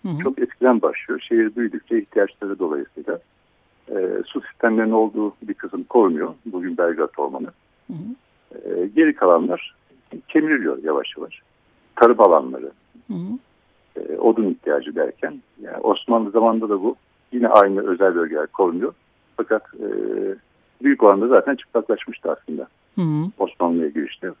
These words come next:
Speaker 2: Fakat özellikle Kırım Savaşı zamanında Boğaziçi en büyük darbeyi görüyor.
Speaker 1: Hı.
Speaker 2: O dönemki odun kıtlığı nedeniyle.
Speaker 1: Hı.
Speaker 2: Yani bunun kanıtları da var tabii. Fotoğraflar da zaten Kırım Savaşı sonrasında çekiliyor.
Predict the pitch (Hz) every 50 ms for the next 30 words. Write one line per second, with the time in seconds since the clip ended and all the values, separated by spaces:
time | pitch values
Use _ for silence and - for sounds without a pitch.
0 | _ - 135 - - 135 135 _ _ _ _ _ _ _ _ _ _ _ _ _
1 | _ _ _ - 104 98 139 160 151 - - 117 - - - 165 151 120 87 -
2 | _ _ _ _ - - 87 80 78 - - 90 - 80 76 73 71 69 73 82
3 | - 185 180 156 - _ _ - - 131 123 110 95 85 _ - - 143 135 123
4 | 117 110 - - 110 107 101 95 101 95 87 87 90 90 87 - - _ _ _
5 | _ _ _ _ - 214 196 180 160 147 143 147 147 - _ _ _ _ _ _
6 | _ _ _ _ _ _ _ - 131 117 95 90 82 78 78 - - 120 131 -
7 | - 123 - 107 104 - 104 - - - _ - 92 85 80 78 73 76 71 71
8 | 69 - 87 180 _ _ _ _ _ _ _ - - 214 202 170 156 147 143 139
9 | 131 - 139 143 143 127 - 156 147 - 90 82 76 71 - 85 76 69 _ -
10 | - _ _ _ - 117 - 160 160 151 156 208 196 160 147 127 104 - 170 165
11 | - - 143 143 131 - - 123 127 - - - 110 101 90 - - 80 71 -
12 | 78 - - 73 71 71